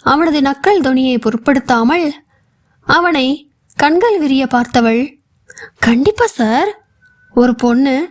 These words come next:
தனக்கு வரப்போற கணவன் இப்படித்தான் இருக்கணும்னு விரும்பக்கூடிய எல்லா நல்ல குணங்களும் அவர்கிட்ட இருக்கு.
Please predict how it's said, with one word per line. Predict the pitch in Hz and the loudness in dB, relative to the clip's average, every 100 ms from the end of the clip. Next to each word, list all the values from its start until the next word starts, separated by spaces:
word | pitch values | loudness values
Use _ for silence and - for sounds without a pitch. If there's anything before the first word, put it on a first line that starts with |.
| _ - | _ -2
தனக்கு | 302 311 311 | 0 2 2
வரப்போற | 269 269 381 415 381 | 0 0 0 0 0
கணவன் | 262 247 262 233 269 - _ _ | 0 0 0 0 -4 -8 _ _
இப்படித்தான் | - 208 247 226 269 330 | 0 2 0 0 0 0
இருக்கணும்னு | 294 285 269 285 | 0 0 0 0
விரும்பக்கூடிய | 302 262 262 262 247 254 359 320 - _ _ _ | 0 0 0 0 0 0 0 -4 -8 _ _ _
எல்லா | 247 277 381 440 415 | 2 4 2 2 0
நல்ல | 269 233 285 403 | 0 0 0 0
குணங்களும் | 302 277 262 247 330 | 0 0 0 0 0
அவர்கிட்ட | 311 269 254 294 | 0 -2 -2 0
இருக்கு. | 285 254 226 | 0 -2 -2